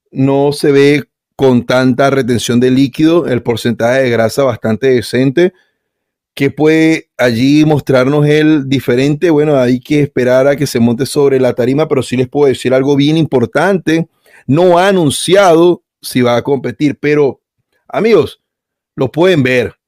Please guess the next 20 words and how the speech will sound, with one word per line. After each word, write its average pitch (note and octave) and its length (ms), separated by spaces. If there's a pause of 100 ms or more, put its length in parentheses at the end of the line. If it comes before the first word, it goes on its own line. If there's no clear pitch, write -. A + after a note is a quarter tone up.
Eso E3+ 200
no F#3 100
es F#3+ 60
una F3+ 180
forma E3 460
física D#3+ 600
cuando C3 260
uno C3 100
está D3 200
muy D3 340
alejado C3+ 720 (440)
de B2+ 460
querer A#2 360
comenzar B2 500
a B2+ 80
prepararse A#2 640
para A#2 300
una G2+ 200
competencia. A#2+ 520
Observe. A2 440